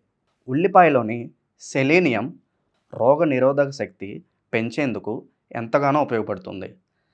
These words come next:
సమ్మర్ సీజన్లో చాలామంది డైజెషన్ ప్రాబ్లమ్స్‌తో బాధపడుతూ ఉంటారు. ఇలాంటి వారికి ఉల్లిపాయ ఎంతగానో ఉపయోగపడుతుంది. ఇక పచ్చి ఉల్లిపాయతో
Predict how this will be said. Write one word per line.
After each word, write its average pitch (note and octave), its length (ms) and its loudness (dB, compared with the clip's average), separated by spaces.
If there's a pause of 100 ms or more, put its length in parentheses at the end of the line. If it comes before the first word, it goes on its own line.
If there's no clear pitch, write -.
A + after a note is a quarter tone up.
(120)
సమ్మర్ E3+ 380 -2
సీజన్లో A#2 420 0 (360)
చాలామంది A#2+ 600 0 (320)
డైజెషన్ E3+ 520 -2
ప్రాబ్లమ్స్‌తో A#2+ 560 2 (260)
బాధపడుతూ C3 520 -2
ఉంటారు. F#2+ 380 -10 (480)
ఇలాంటి G#3 320 2
వారికి B2 400 2 (680)
ఉల్లిపాయ D3 420 2 (400)
ఎంతగానో D#3 400 -2
ఉపయోగపడుతుంది. G2+ 680 -6 (400)
ఇక F3+ 140 0 (640)
పచ్చి C#3 260 -2
ఉల్లిపాయతో F3+ 540 2